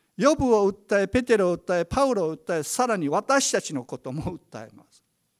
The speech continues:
で、彼は私たちの弱さをよく知ってて、どこが弱いかもうよくわかってるわけです。そして私たちの思いに働きかけます。私たちの戦いはいつも思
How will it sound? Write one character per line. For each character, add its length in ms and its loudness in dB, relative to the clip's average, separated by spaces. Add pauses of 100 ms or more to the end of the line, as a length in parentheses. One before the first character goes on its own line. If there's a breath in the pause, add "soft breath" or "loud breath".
(1600)
で、 140 0
彼 200 2
は 80 2
私 260 0
た 100 -6
ち 100 -14
の 80 -6
弱 300 -2
さ 160 -10
を 180 -16
よ 120 -8
く 120 -16
知 60 -14
っ 100 -20
て 120 -18
て、 360 -6 (760)
ど 120 0
こ 160 -8
が 140 -8
弱 340 -6
い 100 -14
か 220 -18
も 440 -12 (280)
う 40 -20
よ 160 -2
く 160 -8
わ 80 -6
か 140 -4
っ 120 -10
て 80 -20
る 80 -20
わ 40 -20
け 40 -20
で 80 -20
す。 1300 -20
そ 80 -2
し 80 -2
て 400 0 (180)
私 360 0
た 80 -2
ち 100 -6
の 180 -10
思 320 -6
い 120 -8
に 80 -8
働 420 -12
き 100 -20
か 120 -16
け 160 -20
ま 180 -20
す。 140 -20 (560)
私 300 0
た 80 -4
ち 120 -8
の 60 -10
戦 260 -6
い 60 -8
は 140 -4
い 100 -8
つ 100 -14
も 160 -6
思 160 -4